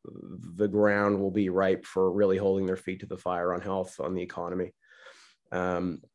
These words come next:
and, uh, and we'll see where they're at on, on housing. I don't think they're gonna be where we need to be. So, uh,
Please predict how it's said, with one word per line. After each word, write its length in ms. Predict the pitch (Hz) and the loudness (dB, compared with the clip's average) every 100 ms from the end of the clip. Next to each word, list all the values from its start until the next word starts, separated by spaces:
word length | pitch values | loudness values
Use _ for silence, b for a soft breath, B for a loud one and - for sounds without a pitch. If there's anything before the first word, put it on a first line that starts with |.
| _ _ _ _ _ - - | _ _ _ _ _ -8 0
and, 340 | 101 98 98 | 2 4 2
uh, 480 | 92 90 90 87 87 - | 2 2 0 0 -2 -2
and 420 | - 92 90 90 - | -2 0 0 -2 -2
we'll 180 | 98 95 | -4 -4
see 180 | - 101 | 0 0
where 160 | 98 | 2
they're 180 | 92 90 | 2 2
at 220 | 87 92 | 4 2
on, 360 | 87 87 87 85 | 0 -2 -4 -4
on 140 | 95 92 | -2 -2
housing. 400 | 92 87 90 90 | 0 -2 -2 0
I 40 | |
don't 160 | 90 - | -2 -2
think 140 | 90 | -4
they're 120 | 87 | -2
gonna 180 | 90 85 | -4 -4
be 180 | 90 90 | -4 -2
where 180 | 90 90 | -2 -2
we 100 | 90 | -4
need 180 | 92 | -4
to 60 | 90 | -4
be. 180 | 101 107 | -4 -4
So, 500 | - 90 110 87 - b | -2 0 2 0 -6 b
uh, 680 | - 85 82 80 78 78 82 | -8 -6 -4 -2 -2 -4 -6